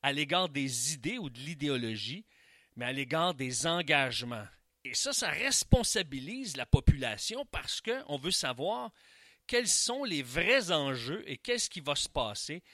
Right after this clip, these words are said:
Et on va pouvoir évaluer non seulement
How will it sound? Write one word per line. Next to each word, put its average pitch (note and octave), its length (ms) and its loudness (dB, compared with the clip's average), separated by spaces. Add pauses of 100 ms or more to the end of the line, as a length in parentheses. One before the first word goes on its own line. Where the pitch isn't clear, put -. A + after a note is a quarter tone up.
(200)
Et B2+ 60 -6
on C3 80 -4
va C#3 180 -2
pouvoir F#3+ 500 0 (140)
évaluer G#3 720 2 (220)
non B3+ 340 4
seulement D#3 680 2